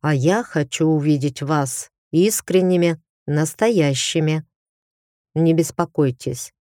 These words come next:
никто не причинит вам вреда и не будет проверок, порочащих вашу честь. К тому же запланирован ряд мероприятий, которые точно придутся вам по душе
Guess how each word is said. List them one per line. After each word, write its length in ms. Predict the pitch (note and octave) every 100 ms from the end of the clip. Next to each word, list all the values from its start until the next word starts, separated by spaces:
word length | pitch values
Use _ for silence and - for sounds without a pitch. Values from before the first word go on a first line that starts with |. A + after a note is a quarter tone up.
| _ -
никто 540 | D#3+ D#3+ - - E3 G#3
не 120 | G3+
причинит 560 | F3 E3 - E3 F3+
вам 220 | D#3+ E3+ D#3
вреда 480 | D3+ C#3+ F3+ C#3 - _ _ _ -
и 100 | G#3+
не 120 | A#3+
будет 380 | F3+ G3+ G3+ -
проверок, 540 | G3 F#3 E3+ F#3 -
порочащих 760 | F#3+ F#3 D#3+ - F3 - F#3+
вашу 360 | D#3 D#3 D3+ F#3+
честь. 600 | - - D3 C3 - - _ _ _ _ _ _ _ -
К 80 |
тому 380 | - E3 E3+ B3
же 160 | G3 D3
запланирован 760 | D3 E3 E3 F3 A3+ G3 G3
ряд 240 | F3+ F#3 G#3
мероприятий, 920 | A3+ A#3 A#3+ - C4 F3+ D3+ - E3 D3
которые 580 | - E3+ F3+ F3 F3 E3
точно 640 | - A#3 C#4 - D#3+ C#3
придутся 480 | F3 D3+ D#3 - D#3+
вам 220 | D#3 D3
по 100 | E3
душе 460 | D3+ F3 - A#3